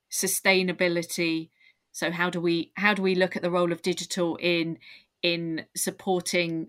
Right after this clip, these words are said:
trust to meet demand? So things like remote monitoring, and how do we look at digital in terms of the reputation of the N H S? Because that's something that comes under consistent scrutiny. So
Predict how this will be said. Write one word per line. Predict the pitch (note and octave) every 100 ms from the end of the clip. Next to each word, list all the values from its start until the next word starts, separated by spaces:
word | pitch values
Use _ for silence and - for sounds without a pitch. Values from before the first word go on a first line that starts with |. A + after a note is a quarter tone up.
| -
trust | F#3+ E3 - -
to |
meet | F#3 F#3 - -
demand? | F3+ F3+ E3+ D3 D#3 D3+ - _ -
So | -
things | E3 F3+ E3+ E3+
like | D#3+ F3
remote | E3+ E3 -
monitoring, | D#3+ D#3 D3+ - D3+
and | D#3+
how | E3 F#3+
do | F#3
we | F3+
look | F3 E3+ -
at | E3 E3 _
digital | G#3+ G#3 F#3+ - F3
in | -
terms | F3 F#3+ F3+ F3
of | F#3 F3+ - - - -
the | G#3+
reputation | A3 - A3+ A3 A#3 B3 F#3 D#3+
of | -
the | D#3
N | D#3 D3+
H | - -
S? | D#3 -
Because | G3 G3+
that's | G3 - -
something | G3 F#3 E3+
that | -
comes | G3+ F#3
under | F#3+ F3
consistent | F3+ F3 - G#3 - D#3+
scrutiny. | - E3+ D#3 - D3+ D3
So | - G3